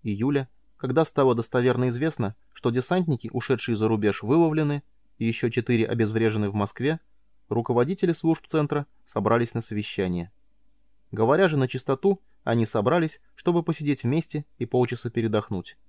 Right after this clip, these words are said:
И кто бы стал их осуждать за это? Первый вечер у них было хорошее настроение. Первый раз за много дней – общий любимец Митя Благоволен приготовил на всю компанию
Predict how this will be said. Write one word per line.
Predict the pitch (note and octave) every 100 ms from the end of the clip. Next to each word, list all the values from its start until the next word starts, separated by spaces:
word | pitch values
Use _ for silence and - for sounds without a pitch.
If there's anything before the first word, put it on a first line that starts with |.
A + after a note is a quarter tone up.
| _ _ _ _ -
И | C3+
кто | - F#3+
бы | C#3+
стал | - B2+
их | - B2
осуждать | A#2+ C3 A#2 G#2 F#2+
за | F#2+
это? | F#2 F#2+ F#2 _ _ _ _ _ _ _ _ - _
Первый | C3+ C3+ A#2+
вечер | A2+ D#3+ D#3+ D3
у | C3+
них | E3+ C#3
было | C#3+ C#3
хорошее | - A2+ A2 A2+
настроение. | G#2 - A2 F#2+ F2+ F2+ F2 _ _ _ _ _ _ _ _ _ _
Первый | A2+ G2+ G2
раз | G#2 G2
за | G2+
много | G#2 G#2 G2
дней – | G2 B2 C#3 _ _
общий | - D3+ - C3+
любимец | C3 E3 C#3+ - -
Митя | B2 A#2
Благоволен | G#2 G#2 G#2 G#2 G2 F#2 - _ _
приготовил | A2 G#2+ G2+ A#2+ G#2+
на | G#2
всю | G2+ A2
компанию | G2+ G2 C#3+ D#3 C#3+